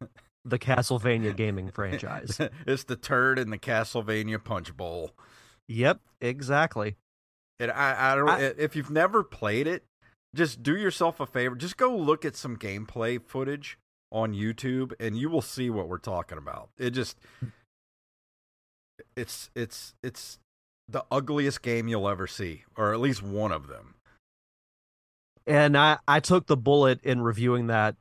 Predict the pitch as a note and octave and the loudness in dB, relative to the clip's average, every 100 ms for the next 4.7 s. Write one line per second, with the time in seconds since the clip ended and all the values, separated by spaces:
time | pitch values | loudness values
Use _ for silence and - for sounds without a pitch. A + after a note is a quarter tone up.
0 | - A#2+ A2+ G#2 B2 A2 G#2+ G#2+ G#2 G#2 | 0 0 0 0 0 2 2 2 2 0
1 | G#2 G#2 A2+ G2+ A2+ C3+ C3+ C3+ B2+ C3 | 0 -2 -4 -4 0 2 4 2 0 -2
2 | B2+ A2+ G#2 G2+ - - - _ _ _ | 0 0 -2 -6 -8 -10 -12 _ _ _
3 | _ _ _ _ - A2+ - D3+ A#3 E4 | _ _ _ _ -16 -16 -4 0 2 2
4 | E4 C#4+ F3 F3 B2+ G#2+ | 2 0 2 4 4 2